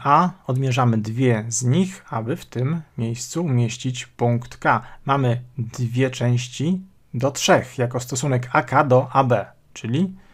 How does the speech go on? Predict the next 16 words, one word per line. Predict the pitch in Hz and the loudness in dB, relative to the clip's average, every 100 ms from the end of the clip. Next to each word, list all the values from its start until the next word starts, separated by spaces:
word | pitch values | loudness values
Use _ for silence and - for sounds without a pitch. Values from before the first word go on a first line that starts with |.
| - _ _ | -20 _ _
odwrócenie | - 180 175 165 117 120 | 2 4 2 -2 0 0
tej | 123 113 117 120 - - | 0 -2 -4 -6 -14 -4
liczby. | 127 113 123 123 - - - | -2 -2 -4 -8 -16 -20 -16
Podobnie | - 160 151 135 | -8 -6 -2 -2
będzie | 131 127 123 117 120 120 - - 131 | 0 0 0 0 -2 -6 -12 -14 -12
z | - | -12
punktem | - 127 117 - 110 113 | -6 -2 -2 -2 -6 -4
L. | 160 175 180 156 - - - _ _ _ _ _ _ _ | 0 2 2 -2 -8 -20 -20 _ _ _ _ _ _ _
Wszystko | - 185 - | -12 -12 -6
rysujemy | 131 123 127 135 123 | -6 -4 -2 -2 0
poglądowo, | 131 123 120 127 127 | 0 2 4 2 2
nie | 120 | 0
musimy | 117 117 131 120 | 0 -2 -2 0
się | 123 120 | -2 -4
tutaj | 123 113 110 - _ - _ - - | -4 -4 -6 -10 _ -20 _ -20 -20
specjalnie | - 131 127 127 123 117 | -14 -10 -4 0 0 -2